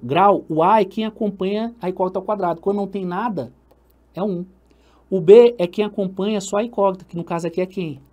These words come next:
Quatro. E o c é o número sozinho, que no caso aqui é quem? Menos doze. Esses aqui são a, o b e o c.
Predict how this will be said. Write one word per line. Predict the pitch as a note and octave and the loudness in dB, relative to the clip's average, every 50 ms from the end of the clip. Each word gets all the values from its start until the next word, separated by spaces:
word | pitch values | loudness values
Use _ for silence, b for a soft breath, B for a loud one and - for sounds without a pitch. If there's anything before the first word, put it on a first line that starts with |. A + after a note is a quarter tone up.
| _ _ | _ _
Quatro. | - E3 D#3 D3+ D#3+ D#3 - B3 C#4 C4+ - b b b b b b | 0 4 4 4 4 2 0 -6 -10 -10 -12 b b b b b b
E | G3+ | -4
o | A3 G#3 | -4 -4
c | - - G#3 | 0 2 2
é | G3+ | 2
o | G3+ | 2
número | G3+ G3 G3 G3+ G3 | 2 0 -2 -4 -6
sozinho, | - B3+ B3 A3+ G3+ F#3+ G3 G3+ | -6 -4 -4 -4 -4 -4 -4 -6
que | G3+ G3+ | -6 -6
no | F#3 | -6
caso | F#3 F3+ E3 E3 E3 | -4 -4 -4 -4 -4
aqui | E3 - | -4 -6
é | D#3 | -8
quem? | D3+ - F3 F3+ G3+ - A#3+ - _ _ _ _ _ | -8 -6 -6 -6 -6 -6 -8 -12 _ _ _ _ _
Menos | - F#3 G3+ A3 A3 G#3 | -10 -8 -6 -6 -4 -2
doze. | G#3+ F3 E3+ E3 E3 - - - - _ | -2 -2 -2 -2 -6 -10 -18 -20 -16 _
Esses | - F3 G3+ B3+ B3+ - - G3+ G3+ | 0 2 2 2 0 -2 -4 -2 -2
aqui | F#3 F#3+ - F#3 G3 G#3 | -2 -2 -4 -10 -10 -10
são | G3 - B3 A#3 G#3 F3+ | -8 -6 -6 -6 -4 -4
a, | D3 D3+ D3+ - | -6 -8 -8 -10
o | - E3 | -10 -8
b | D#3 C#3+ D3 | -8 -8 -8
e | F3+ | -8
o | G3+ | -10
c. | - - C#3+ C3+ C3+ | -10 -10 -10 -10 -10